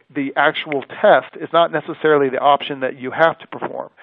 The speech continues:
that we can just evaluate each endpoint by different means. So with that implant driver,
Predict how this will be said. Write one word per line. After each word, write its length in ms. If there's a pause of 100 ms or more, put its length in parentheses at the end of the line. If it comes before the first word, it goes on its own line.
(260)
that 120
we 120
can 160
just 160
evaluate 540
each 160
endpoint 480
by 120
different 380
means. 300 (1200)
So 160
with 260
that 220 (100)
implant 480 (320)
driver, 580